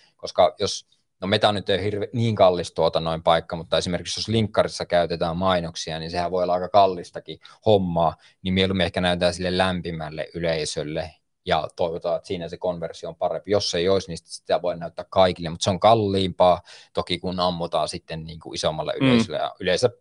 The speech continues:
Speaker 1: päädytään siihen sitä aina, että otetaan se kohdennetumpi yleisö, johon varmaan niinku maalaisjärjelläkin uskotaan, että tää on niinku tehokkaampi.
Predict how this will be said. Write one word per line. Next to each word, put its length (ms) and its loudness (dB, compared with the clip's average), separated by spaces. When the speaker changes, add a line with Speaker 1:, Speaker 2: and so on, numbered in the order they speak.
Speaker 1:
päädytään 440 2
siihen 300 -4
sitä 200 -2
aina, 180 -2
että 180 -6
otetaan 300 -8
se 100 -14
kohdennetumpi 840 -10
yleisö, 280 -8
johon 120 -6
varmaan 280 4
niinku 200 -2
maalaisjärjelläkin 920 4
uskotaan, 380 -4
että 140 -6
tää 160 -2
on 80 -10
niinku 180 -20
tehokkaampi. 600 -10